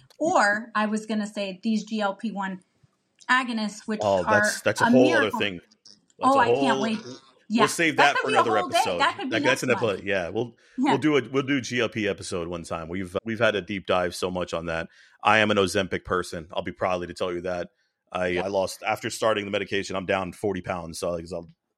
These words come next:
Speaker 2: I'll tell
Speaker 1: No,
Speaker 2: you, but
Speaker 1: it's an incredible medication. I really think that the hesitation with it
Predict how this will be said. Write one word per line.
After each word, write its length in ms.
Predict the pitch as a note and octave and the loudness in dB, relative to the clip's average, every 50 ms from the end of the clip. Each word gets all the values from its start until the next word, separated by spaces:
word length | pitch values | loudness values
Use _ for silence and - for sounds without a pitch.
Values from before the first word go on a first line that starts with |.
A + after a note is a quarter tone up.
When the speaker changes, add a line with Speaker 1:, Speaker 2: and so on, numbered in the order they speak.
| _ _ - | _ _ -6
Speaker 2:
I'll 120 | - F3+ | -6 -6
tell 160 | F3+ - - | -4 -2 0
Speaker 1:
No, 180 | B3+ D#4 F#4+ F#4+ | 2 2 0 0
Speaker 2:
you, 40 | D4 - | 0 -2
but 80 | - - | -4 -6
Speaker 1:
it's 140 | - - | -6 -6
an 120 | E4+ E4 E4+ | -6 -6 -4
incredible 800 | E4 D4+ - - - D4+ D4+ E4+ A4 A4 G#4 E4+ D4+ C#4+ - - A#3 | -4 -6 -6 -2 0 0 0 0 -2 -4 -2 0 0 0 -2 -2 -2
medication. 720 | B3+ C4+ C#4 C4 B3+ - - D#4+ F#4+ G4 - F4 C#4 B3+ - | -2 -2 -2 -4 -6 -10 -12 -14 -14 -12 -10 -8 -6 -4 0
I 500 | C4 B3 B3+ C4 C4+ C4+ C4+ B3+ A3+ G#3+ G#3 | 0 2 2 0 -2 -4 -8 -10 -10 -10 -8
really 400 | B3 C4 C#4 C#4+ C#4+ C#4+ C#4 B3+ | -6 -6 -6 -6 -6 -6 -6 -8
think 460 | - _ - C4 B3+ B3 B3 A#3+ _ | -8 _ -6 -6 -4 -6 -6 -8 _
that 400 | - A3+ G#3+ G#3+ G#3 F#3+ - - - - _ _ | -2 0 0 0 -2 -6 -10 -16 -20 -20 _ _
the 200 | - B3+ B3 A#3+ | 0 2 2 2
hesitation 1120 | A3+ G#3 - C4+ D4 C#4+ - D#4+ B3 - - - - C4 C4 D4 C#4+ - D#4 C#4+ C4 A#3+ A3+ | 0 0 0 0 0 0 -2 -6 -6 -8 -10 -8 -4 -2 -2 -2 -2 -4 -2 -2 0 0 0
with 240 | G#3+ A3 A3 A3 A3+ | 0 -2 -2 -2 -2
it 240 | G#3+ G#3+ G#3 - | -2 -2 -4 -6